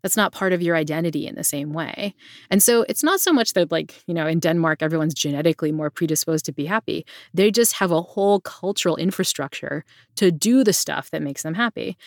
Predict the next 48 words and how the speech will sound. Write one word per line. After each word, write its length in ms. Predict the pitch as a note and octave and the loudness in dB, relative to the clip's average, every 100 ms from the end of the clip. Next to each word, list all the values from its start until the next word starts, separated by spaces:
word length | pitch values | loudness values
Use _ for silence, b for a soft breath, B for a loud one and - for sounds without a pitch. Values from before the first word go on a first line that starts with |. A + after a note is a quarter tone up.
| B B | B B
You 100 | E3 | -2
know, 60 | E3 | 2
now 240 | F#3 G#3 | 4 4
cut 200 | A3 G3 - | 4 -2 -4
to 100 | E3+ | -2
the 80 | |
U 100 | E3+ | 2
S 320 | F#3+ D#3 D#3+ - | 2 2 0 -4
where 120 | D3+ | -4
we 100 | D#3 | -2
don't, 280 | D#3+ D#3 E3 - - | -2 -4 -8 -14 -6
you 120 | E3+ | -2
know, 160 | D#3 D#3 B B B | -2 -4 B B B
ha-, 100 | - - | -10 -2
we, 140 | F#3+ F3+ | -2 2
you're 140 | F#3 | 2
so 200 | F3+ G#3 | 4 4
time 260 | G3+ G3 F#3 | 4 2 2
famished, 340 | F#3+ F3 F3+ | 2 0 0
we 60 | E3+ | 0
don't 140 | E3+ | 0
even 140 | E3 D#3+ | -2 -4
have, 140 | D#3+ | -4
like, 140 | D#3 F#3+ | -2 -2
maternity 500 | F#3 A3+ A3 G#3+ G3 | -2 0 0 0 -2
leave. 380 | G3 F#3 F#3 - B B | 0 2 2 0 B B
You're 100 | E3 | 2
working 300 | E3+ - F3 | 2 2 0
a 40 | |
billion 360 | D#3 D#3+ D3+ D#3 - | 2 2 2 0 0
hours. 580 | A3+ G#3 G3 F#3 F#3 - B B | 2 2 4 4 4 0 B B
Like, 280 | E3 D#3+ - | -2 -2 0
you 60 | D#3+ | 0
know, 80 | |
we 140 | E3 F3 | 0 2
don't 220 | G3+ G#3 | 4 4
get 160 | A3+ G3+ | 2 0
social 300 | - G3+ G3 | 0 0 -2
connection 540 | - G3 F#3 - F#3+ F3 | -2 -2 -2 -2 -2 -2
because 260 | E3 E3 | -2 -4
we're 120 | D#3 | -4
too, 200 | D#3+ - | -4 -2
like, 200 | E3 D3+ - | -4 -4 -6
time 280 | - F#3 | -2 0
strapped 360 | E3+ - E3 - | 0 0 -2 -2
to 60 | D#3 | -4
do 220 | F3+ F3+ | 0 2
it. 220 | E3+ - | 0 -2